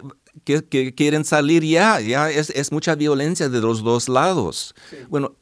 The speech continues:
Speaker 1: y principalmente de, de, de un, una policía que está bien armado por los Estados Unidos y trabaja bien con los Estados Unidos.
Speaker 2: Entonces, eh, tu, en tu, en tu opinión, el, eh, eh,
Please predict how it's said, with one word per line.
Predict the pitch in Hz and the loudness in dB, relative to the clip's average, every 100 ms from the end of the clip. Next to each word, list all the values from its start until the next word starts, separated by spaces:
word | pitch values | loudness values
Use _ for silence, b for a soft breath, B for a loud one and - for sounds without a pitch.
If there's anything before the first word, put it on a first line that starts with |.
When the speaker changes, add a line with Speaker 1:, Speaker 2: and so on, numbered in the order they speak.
| - | -6
Speaker 1:
y | 151 | -4
principalmente | 143 151 170 170 220 226 143 98 92 165 160 | 4 4 4 2 0 2 2 2 0 -2 0
de, | 127 117 | 0 0
de, | 107 107 104 | 2 2 2
de | 110 | 0
un, | 113 127 170 160 - 71 | 0 2 0 -4 -10 -6
una | 123 156 | -4 -4
policía | 151 127 107 - 175 196 131 98 - B B B | -2 -2 -2 -4 -2 0 0 -2 -8 B B B
que | - | -10
está | 131 127 | -2 -2
bien | 120 139 175 | 2 2 2
armado | 170 123 117 135 | 2 2 2 0
por | 120 | 0
los | 123 117 | -2 -2
Estados | 107 120 113 117 | -4 0 0 0
Unidos | 120 98 113 | -2 -2 -2
y | 127 120 | -4 -2
trabaja | 113 104 95 110 | 0 2 2 0
bien | 98 87 | -2 -4
con | 104 104 | -2 -2
los | 101 | -2
Estados | 110 - 87 85 98 | -4 -4 -4 -2 -2
Unidos. | 117 123 170 98 78 - - _ _ | -2 2 2 0 -6 -12 -20 _ _
Speaker 2:
Entonces, | 165 156 180 240 208 | -14 -10 -10 -8 -10
eh, | 156 139 135 127 | -10 -10 -8 -10
tu, | 151 | -18
en | - 139 135 | -20 -20 -20
tu, | 139 127 156 | -20 -20 -20
en | 139 127 | -20 -20
tu | 131 | -20
opinión, | 123 131 135 165 175 175 | -20 -20 -16 -14 -14 -16
el, | 170 131 127 123 120 120 | -18 -18 -16 -16 -18 -18
eh, | 131 120 110 110 107 107 _ _ _ _ | -18 -20 -20 -20 -20 -20 _ _ _ _
eh, | 135 - | -20 -20